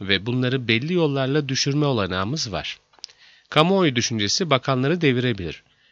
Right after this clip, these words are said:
Bütün bunlara son vermek bizim elimizde olduğuna göre bizim adımıza işlenen suçların kişisel suçlusu olmaktan kurtulamayız. İçimizde bize yabancı ve hareketsiz duran bu suçu yüklenmemiz ve taşıyabilmek için kendimizi aşağılamamız gerekir.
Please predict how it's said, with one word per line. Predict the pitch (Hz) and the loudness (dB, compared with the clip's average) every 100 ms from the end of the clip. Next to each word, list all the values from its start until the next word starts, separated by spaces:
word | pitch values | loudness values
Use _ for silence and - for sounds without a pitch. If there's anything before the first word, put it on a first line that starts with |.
| _ - | _ -8
Bütün | 127 - 202 | -6 -2 0
bunlara | 190 175 165 | 2 2 2
son | - 165 170 | 2 0 2
vermek | 127 107 165 - | 2 0 -2 -2
bizim | 131 147 143 | -2 0 0
elimizde | 113 104 98 | 0 -2 -2
olduğuna | 104 98 95 98 92 | -2 -2 -2 -4 -4
göre | 80 123 170 110 | -4 -4 -4 -2
bizim | 120 185 | 0 0
adımıza | 151 143 139 147 | 0 -2 -2 0
işlenen | 127 - 135 135 135 | 0 0 0 0 -2
suçların | - 127 - 117 120 165 | -4 -6 -4 -4 -4 -4
kişisel | - - - 143 170 | -4 -2 -2 -2 -2
suçlusu | 156 - 135 131 - 160 | -2 -4 -4 -4 -4 -2
olmaktan | 139 117 107 - 165 | 0 -2 -4 -4 -4
kurtulamayız. | 160 131 135 117 95 78 - - _ _ _ _ _ _ _ _ _ _ | -4 -6 -4 -4 -4 -8 -12 -16 _ _ _ _ _ _ _ _ _ _
İçimizde | 160 - 180 175 175 190 | -2 0 0 2 2 2
bize | 165 190 | 2 2
yabancı | 175 151 151 151 196 | 4 4 2 2 0
ve | 220 | 0
hareketsiz | 151 160 156 165 - 208 160 | 0 0 0 -2 -2 -4 -2
duran | 123 123 123 | 0 0 -2
bu | 170 | -4
suçu | - 175 - | -4 -4 -2
yüklenmemiz | 160 - 156 160 156 180 151 | -4 -2 -2 0 0 -2 -2
ve | 139 | -2
taşıyabilmek | 135 131 151 139 139 165 - | 0 0 0 0 -2 -2 -2
için | - 175 | 0 0
kendimizi | - 139 143 147 151 | 0 0 0 0 -2
aşağılamamız | 135 - 131 123 120 113 101 | 0 0 0 0 -2 -2 -4
gerekir. | - 87 87 - - | -6 -10 -12 -10 -12